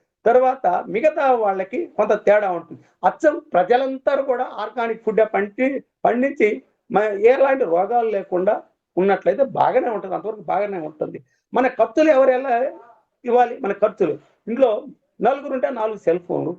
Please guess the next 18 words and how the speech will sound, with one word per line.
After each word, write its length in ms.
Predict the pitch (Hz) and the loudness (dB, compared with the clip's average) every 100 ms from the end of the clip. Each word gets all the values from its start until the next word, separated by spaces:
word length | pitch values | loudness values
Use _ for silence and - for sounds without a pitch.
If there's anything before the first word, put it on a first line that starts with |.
| _ | _
ఇద్దరుంటే 400 | 175 185 247 247 | -4 2 0 0
రెండు 200 | 240 170 | -6 -6
బండ్లు, 480 | 127 180 208 160 175 _ 175 | -4 -4 -4 -8 -12 _ -4
అవసరమైతే 420 | 214 240 208 165 _ | -2 -2 -6 -8 _
కారు, 420 | 196 226 180 165 - _ _ - | 0 2 2 -2 -6 _ _ -2
తర్వాత 260 | 233 240 190 | 2 4 2
ఖర్చులు, 680 | - 247 247 226 185 214 - _ _ - | 0 -2 0 0 0 0 -8 _ _ 0
తర్వాత 380 | 240 233 - 208 - _ | 2 0 0 -6 -6 _
అన్ని 260 | - 294 311 | -4 0 2
రకాలైనటువంటి 1000 | 262 226 269 269 233 214 208 190 180 180 165 - _ - | 0 -2 0 0 -2 -8 -10 -12 -6 -4 -4 -6 _ -2
ఎక్స్‌పెన్సెస్ 680 | 214 - - 285 254 247 - 254 190 | -2 -2 0 0 0 -4 -4 -4 -2
విపరీతంగా 560 | 240 294 285 254 226 208 | 0 0 0 -4 -2 -4
పెరిగినాయి. 380 | 196 165 151 _ _ _ 240 | -4 -8 -10 _ _ _ 0
ఈ 120 | 262 | 2
విపరీతంగా 600 | 220 - 302 302 269 254 | 2 4 4 4 2 4
పెరిగితే 260 | 226 226 | 0 -2
ఈ 100 | 240 | -2
ఆర్గానిక్ 640 | 190 196 262 277 269 262 | 0 0 -2 0 0 0